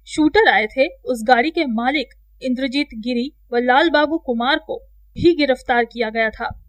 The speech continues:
राज्य सरकार के वकीलों ने अपना पक्ष रखते हुए कहा कि राजू झा हत्याकांड की जांच के लिए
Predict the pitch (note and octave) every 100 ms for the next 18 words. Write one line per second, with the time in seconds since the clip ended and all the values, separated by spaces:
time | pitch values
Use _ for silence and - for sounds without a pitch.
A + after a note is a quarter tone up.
0 | - - A#3 G#3+ G#3+ A#3+ A#3+ A#3 C4+ A3+
1 | A#3 A#3+ C#4+ F4 E4+ C#4+ A#3+ - A#3 B3
2 | - F#4 C4 A3+ G#3+ G#3+ C#4 D#4 A3+ A3+
3 | G#3+ C4+ C4 C4+ C4+ C4+ C4+ C#4+ B3+ B3
4 | B3 C#4+ C4+ D#4+